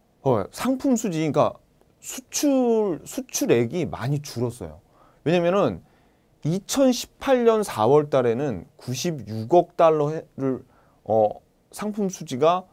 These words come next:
플러스였는데 오십육억 달러밖에 안 돼. 많이 줄-, 굉장히 많이 줄었죠. 그죠? 그리고 전달 삼월 달에 비해서도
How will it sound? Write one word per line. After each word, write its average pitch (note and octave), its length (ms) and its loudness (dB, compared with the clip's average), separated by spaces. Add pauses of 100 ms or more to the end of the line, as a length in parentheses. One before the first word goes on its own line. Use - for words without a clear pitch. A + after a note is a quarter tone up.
(140)
플러스였는데 C3 960 0 (720)
오십육억 E3+ 1200 2
달러밖에 C#3 800 0 (260)
안 G2 180 -8
돼. D2+ 180 -16 (520)
많이 D3 220 0
줄-, B2 100 -8
굉장히 F#3 320 4
많이 A#2 240 -2
줄었죠. F#2+ 320 -10
그죠? G2+ 300 -16 (560)
그리고 F3+ 340 2 (480)
전달 E3+ 640 4
삼월 D4+ 460 0
달에 G#3+ 340 6
비해서도 D3+ 640 0